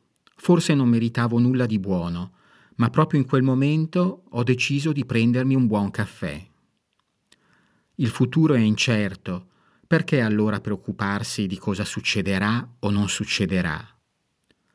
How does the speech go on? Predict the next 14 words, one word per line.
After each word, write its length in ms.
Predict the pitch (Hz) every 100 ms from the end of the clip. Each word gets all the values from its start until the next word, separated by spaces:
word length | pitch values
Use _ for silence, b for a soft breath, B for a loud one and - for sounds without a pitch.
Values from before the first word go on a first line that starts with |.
| _ _ _ _ _ -
Una 220 | 127 131
volta 340 | 131 156 170 143
ho 60 |
letto 340 | 113 110 - 95
da 120 | 95
qualche 300 | 110 104 -
parte 680 | - 120 139 - 147 151 -
che 140 | 123
la 100 | 110
depressione 720 | 107 110 110 - 139 151 175
ha 60 | 127
radici 420 | 107 101 107 -
nel 200 | 104 92
passato 840 | - 87 - 95 90 87 95 92